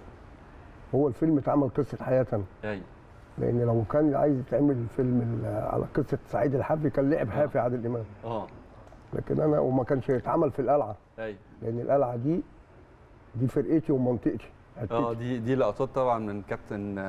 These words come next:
Speaker 1: آه.
Speaker 2: آه، محي الدين أراجوز اللي
Speaker 1: آه.
Speaker 2: مثله أو اللي جسد شخصيته في السينما النجم الكبير طبعا عادل
Speaker 1: آه.
Speaker 2: إمام.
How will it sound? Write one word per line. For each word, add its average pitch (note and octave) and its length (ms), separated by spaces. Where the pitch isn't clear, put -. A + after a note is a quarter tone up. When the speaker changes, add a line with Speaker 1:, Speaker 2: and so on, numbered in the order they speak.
Speaker 1:
آه. A#2 280
Speaker 2:
آه، G2 240
محي A2 180
الدين A#2+ 200
أراجوز B2 540
اللي A2 200
Speaker 1:
آه. - 20
Speaker 2:
مثله A#2+ 420
أو A#2 100
اللي A#2+ 140
جسد A2 300
شخصيته A#2+ 460
في A2 60
السينما B2 340
النجم A#2+ 300
الكبير A2+ 360
طبعا A2 240
عادل G#2+ 260
Speaker 1:
آه. G#2 40
Speaker 2:
إمام. F#2 180